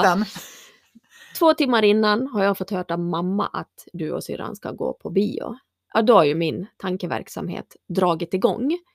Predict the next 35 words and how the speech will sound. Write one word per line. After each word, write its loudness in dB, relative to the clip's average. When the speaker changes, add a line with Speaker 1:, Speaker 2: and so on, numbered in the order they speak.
Speaker 2:
Och 4
alla 6
de 0
här 0
svarta -6
tankarna, -6
nu -2
är -2
vi 2
på -2
bordet 2
Speaker 1:
Mm, -6
Speaker 2:
igen. -4
Speaker 1:
mm. -6
Speaker 2:
De 2
bara 4
skjuter -2
ut 0
och -2
tänk, 2
Speaker 1:
Mm. -8
Speaker 2:
tänk, 0
tänk, -2
och -2
de -2
vill 0
inte -2
ha 0
mig -2
med. -2
En 8
timme 4
innan 4
bion 2
börjar, 2